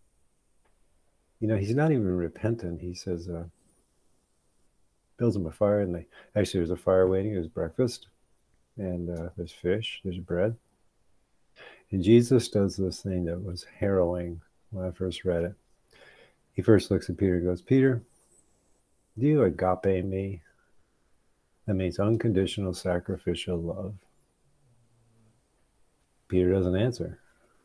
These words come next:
He says, "Well, you know all things." And Jesus says, uh, "Feed my sheep." A little later, I'm sure Peter's like, <laughs> "Dodged a bullet on that one." <laughs>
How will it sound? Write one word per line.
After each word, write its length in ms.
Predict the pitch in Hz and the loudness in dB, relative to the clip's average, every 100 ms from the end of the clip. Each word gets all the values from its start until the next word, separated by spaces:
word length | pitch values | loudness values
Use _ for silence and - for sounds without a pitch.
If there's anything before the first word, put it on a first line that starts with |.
| _ _ _ _ _ - | _ _ _ _ _ -14
He 80 | 87 | -10
says, 260 | 90 85 | -6 -2
"Well, 100 | 101 | 4
you 140 | 101 95 | 4 4
know 200 | 85 85 | 0 -2
all 140 | 82 | -8
things." 380 | - 95 101 - _ _ _ _ _ _ _ _ _ _ _ _ _ _ _ _ _ 95 | -8 -8 -10 -14 _ _ _ _ _ _ _ _ _ _ _ _ _ _ _ _ _ -6
And 140 | 85 | -2
Jesus 380 | 90 87 85 - | 0 0 -2 -6
says, 420 | 87 85 87 - | -4 -4 -6 -10
uh, 120 | 95 98 - - | -10 -10 -10 4
"Feed 200 | 110 90 | 6 6
my 100 | 82 | -2
sheep." 300 | - 101 110 - - - _ _ _ _ _ _ _ _ _ _ _ _ 101 | -4 -6 -6 -20 -20 -20 _ _ _ _ _ _ _ _ _ _ _ _ -4
A 40 | |
little 180 | 92 90 | 0 6
later, 400 | 107 107 90 80 _ _ _ _ _ _ _ _ _ _ _ _ _ - | 6 6 2 -4 _ _ _ _ _ _ _ _ _ _ _ _ _ -12
I'm 80 | 90 | -4
sure 180 | - 92 | 4 4
Peter's 300 | 101 92 85 | 6 2 4
like, 180 | 87 98 - - - | 0 -2 -6 -8 -10
<laughs> 400 | - - _ - | -14 -20 _ -10
"Dodged 320 | - 92 85 90 | 0 2 2 0
a 40 | |
bullet 300 | 90 98 92 | 2 6 6
on 140 | 90 101 | 4 4
that 160 | 113 | 6
one." 240 | 95 92 92 _ | 4 2 -2 _
<laughs> 60 | - | -12